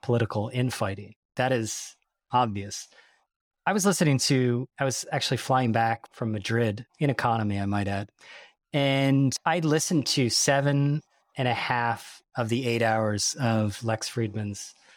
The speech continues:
podcast with Balaji Srinivasan. And at around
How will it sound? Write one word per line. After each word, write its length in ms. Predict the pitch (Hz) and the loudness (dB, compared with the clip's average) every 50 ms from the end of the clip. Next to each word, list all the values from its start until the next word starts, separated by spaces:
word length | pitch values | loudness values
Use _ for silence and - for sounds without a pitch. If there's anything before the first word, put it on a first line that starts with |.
| _ _ _ _ _ _ _ - | _ _ _ _ _ _ _ -4
podcast 540 | - 113 110 101 - - 110 104 104 - - | -2 -2 -2 0 0 0 0 0 0 -2 -4
with 180 | 110 101 - - | -6 -6 -6 -4
Balaji 360 | - 113 107 104 104 98 104 | -2 -2 0 0 -2 -2 -4
Srinivasan. 720 | 98 - - 113 104 101 98 101 98 98 95 - - 101 104 - _ _ _ _ _ _ _ _ _ _ _ - | -6 -6 -6 -6 -6 -6 -6 -6 -6 -6 -6 -8 -10 -14 -18 -20 _ _ _ _ _ _ _ _ _ _ _ -6
And 680 | - 123 120 120 120 123 120 - - 131 123 117 117 - - - - - - - - - _ _ _ _ _ _ _ _ _ - | -2 -2 0 0 0 -2 -2 -2 -2 -2 -2 -4 -6 -10 -14 -14 -12 -12 -12 -12 -14 -16 _ _ _ _ _ _ _ _ _ -2
at 100 | - 175 | 0 2
around 300 | 190 185 226 262 277 214 | 2 4 4 4 4 2